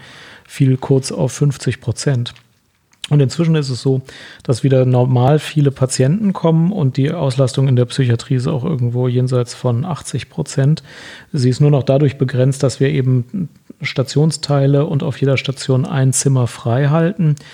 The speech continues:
für Isolierung, wenn sie denn dann erforderlich sind. Aber w-, würden wir diese Zimmer nicht, äh, aktiv mit, äh, Anstrengung frei halten, manchmal klappt das sogar gar nicht, äh, dann wären die auch voll. Also wir lassen jetzt wieder praktisch <laughs> jeden rein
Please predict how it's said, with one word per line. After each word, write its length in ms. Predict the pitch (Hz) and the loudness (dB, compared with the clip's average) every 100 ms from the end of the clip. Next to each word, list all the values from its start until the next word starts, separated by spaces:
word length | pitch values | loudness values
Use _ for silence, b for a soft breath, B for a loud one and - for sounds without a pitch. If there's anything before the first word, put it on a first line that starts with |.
| B B | B B
für 240 | - 143 | -2 0
Isolierung, 720 | 143 147 127 127 143 135 135 | 2 2 2 2 2 2 2
wenn 120 | 127 127 | 2 0
sie 120 | 123 | 0
denn 160 | 120 | -2
dann 160 | 120 120 | 0 -2
erforderlich 680 | 139 120 131 123 110 110 - | -2 -4 -4 -2 -2 -4 -8
sind. 300 | 131 135 - B B B B | -8 -8 -12 B B B B
Aber 220 | 127 123 | 2 2
w-, 60 | 139 | 0
würden 200 | 156 139 | 0 2
wir 80 | 139 | 4
diese 240 | 131 131 | 4 2
Zimmer 220 | 123 143 135 | 0 0 0
nicht, 300 | 123 - 208 | -2 -6 -6
äh, 40 | |
aktiv 840 | 156 135 143 131 - 135 113 - | -2 -2 -4 -6 -2 -2 -2 -4
mit, 240 | 143 131 190 | -2 -2 -4
äh, 140 | - | -6
Anstrengung 720 | - 139 151 - 139 127 123 | -2 -2 -2 -2 0 0 0
frei 280 | - 127 135 | -2 0 2
halten, 300 | 156 156 139 | 2 0 -2
manchmal 260 | 131 123 | 0 0
klappt 240 | 117 160 - | 0 -6 -4
das 120 | 120 | -2
sogar 240 | 135 127 | -2 -2
gar 100 | 127 | -2
nicht, 160 | 139 143 B B B B | -4 -6 B B B B
äh, 80 | - | 0
dann 180 | 131 131 | 2 4
wären 160 | 135 | 2
die 120 | 131 | 2
auch 260 | - 120 - | 0 -4 -6
voll. 260 | - 113 117 | -6 -6 -2
Also 460 | 131 127 131 143 | -2 2 2 0
wir 240 | 190 175 131 | -2 0 2
lassen 320 | 135 135 143 | 2 2 2
jetzt 300 | 135 - 147 | 2 -2 -2
wieder 180 | 131 127 | 0 0
praktisch 440 | - 123 120 - | -2 -4 -2 -2
<laughs> 40 | |
jeden 160 | - 143 | 0 0
rein 360 | 120 117 151 | -2 -2 -2